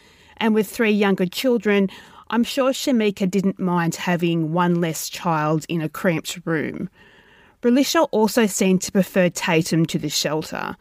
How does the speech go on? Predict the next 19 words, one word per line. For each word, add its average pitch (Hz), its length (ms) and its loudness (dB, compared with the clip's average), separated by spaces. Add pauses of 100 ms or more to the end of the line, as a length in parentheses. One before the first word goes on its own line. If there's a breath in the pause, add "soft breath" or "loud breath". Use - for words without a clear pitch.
(540 soft breath)
Her 226 220 0
aunt 220 400 2
told 185 380 2
the 196 80 2
Washington 175 580 0
Post 185 560 0
that 170 340 -2
Relisha 233 480 2
would 240 200 0
call 190 320 2
Tatum 175 580 -2
and 180 300 0
ask 190 380 0
him 180 300 0
to 190 180 -2
come 175 280 0
and 151 220 -2
get 156 200 -2
her. - 280 -4